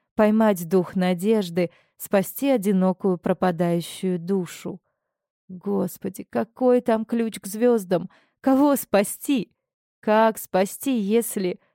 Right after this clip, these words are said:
Если душа и впрямь пропадает, мечется сейчас в истерике? И какое же мучение этот проклятый танец! Надо прекратить его немедленно. К чему этот фарс? Вот и Маринка застыла в дверях гостиной,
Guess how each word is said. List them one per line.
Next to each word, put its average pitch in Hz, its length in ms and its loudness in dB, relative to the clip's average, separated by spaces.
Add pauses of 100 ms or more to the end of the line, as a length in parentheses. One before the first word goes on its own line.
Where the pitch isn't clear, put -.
(340)
Если 196 520 -2
душа 202 480 -2
и 196 100 -2
впрямь 208 520 -2
пропадает, 214 760 -4 (420)
мечется 226 600 0
сейчас 196 460 -4
в 190 60 0
истерике? 214 720 -4 (500)
И 202 60 -8
какое 233 460 -4
же 226 160 -4
мучение 202 720 -2 (280)
этот 196 260 -4
проклятый 220 540 -2
танец! 185 520 -4 (200)
Надо 202 320 2
прекратить 247 640 -2
его 185 160 0
немедленно. 180 680 2 (160)
К - 80 -16
чему 269 260 2
этот 208 220 0
фарс? - 540 -4 (400)
Вот 190 240 -4
и 202 40 2
Маринка 202 440 0
застыла 220 480 -2
в 202 80 -4
дверях 202 360 -2
гостиной, 190 680 -2